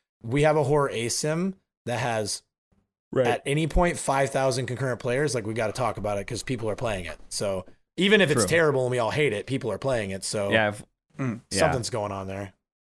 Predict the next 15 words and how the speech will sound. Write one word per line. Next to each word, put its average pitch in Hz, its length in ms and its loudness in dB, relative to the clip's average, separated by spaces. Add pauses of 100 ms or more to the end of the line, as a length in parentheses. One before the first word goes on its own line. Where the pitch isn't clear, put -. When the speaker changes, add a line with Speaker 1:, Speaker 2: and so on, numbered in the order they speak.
(320)
Speaker 2:
If 117 120 -2
we 143 80 4
had 131 200 2
thousands 120 360 2
of 110 100 -2
people 107 200 0
playing 98 280 0
Secret - 340 -2
Neighbor, 90 320 -2
we 90 100 -4
would 90 140 -8
talk 87 240 -4
about 82 340 -6
Secret - 320 -8
Neighbor. 62 440 -10